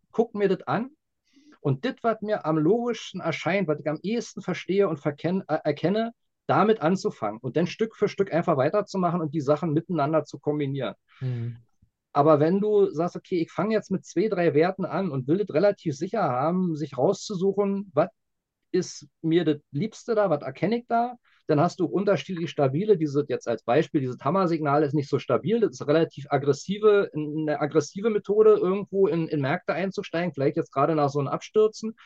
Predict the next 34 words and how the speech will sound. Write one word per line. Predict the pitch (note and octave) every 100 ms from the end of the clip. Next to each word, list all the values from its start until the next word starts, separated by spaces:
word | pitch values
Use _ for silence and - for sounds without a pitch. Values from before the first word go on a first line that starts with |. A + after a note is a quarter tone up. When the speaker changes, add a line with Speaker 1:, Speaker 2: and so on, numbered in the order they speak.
| _ -
Speaker 2:
Mhm. | B2 A#2+
Speaker 1:
Und | D3+ D#3+
du | F3+
hast | F#3
stabilere, | - F3 G#3 B3+ D#3+ A2+
wo | D3
du | F3
dir | E3+ F#3+
das | D#3+
ein | -
paar | F3 G#3 D3
Wochen | G3 B3 C4 C4 _ -
angucken | C#3+ A3 B3 C4 B3
kannst | A#3 C4+ F#3+
und |
sagst, | E3+ -
okay, | F#3+ A3
der | F3 D3
Kurs | - G#3 A#3+ -
entwickelt | D#3 D#3 - B3+ -
sich | A#3
jetzt. | B3 B3 - _ _ _ _ _ _
Und | D3+ C3+
wenn | E3 A3+
diese | G#3 F#3
Firma | C#3+ - B3 B3 G3+
keinen | - F3+ F#3
Mist | B3 - -
macht, | B2 F3 -
ist | E3 C#3+
die | D#3+
Wahrscheinlichkeit | C#3 C3 C3+ F3 A#3+ A#3 - C#3+ C3+
relativ | A#2 G#3+ A#3 - B2 -
hoch, | D3 B3+ A#3+